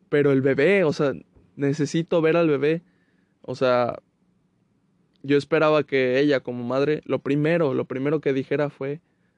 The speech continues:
eh, sería el, el, el bebé, ¿no? Pero, pero pues no. Pasan más horas, se despierta de nuevo, y ahora pues hay una señora ahí cuidándola. Entonces,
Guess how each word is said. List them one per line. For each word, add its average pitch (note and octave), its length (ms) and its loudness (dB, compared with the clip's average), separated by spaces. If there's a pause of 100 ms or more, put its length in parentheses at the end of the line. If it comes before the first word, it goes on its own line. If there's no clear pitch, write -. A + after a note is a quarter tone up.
(120)
eh, - 140 -12
sería C3+ 520 0
el, - 360 -8
el, C3 140 -12
el B2 140 -8
bebé, B2 340 -6
¿no? C#3 220 -12 (1160)
Pero, B2 460 0
pero A#2+ 140 -4
pues - 180 -16
no. - 100 -12 (1300)
Pasan C3+ 400 0
más C3 200 -2
horas, D3 380 0
se B2+ 80 -6
despierta C3+ 560 -2
de C3 80 0
nuevo, C#3 400 -4 (800)
y B2+ 140 -2
ahora B2+ 520 2
pues - 200 -8
hay B2 120 0
una B2+ 160 -2
señora A#2+ 400 -4
ahí A#2+ 160 -2
cuidándola. A2 640 -6 (960)
Entonces, B2+ 720 -14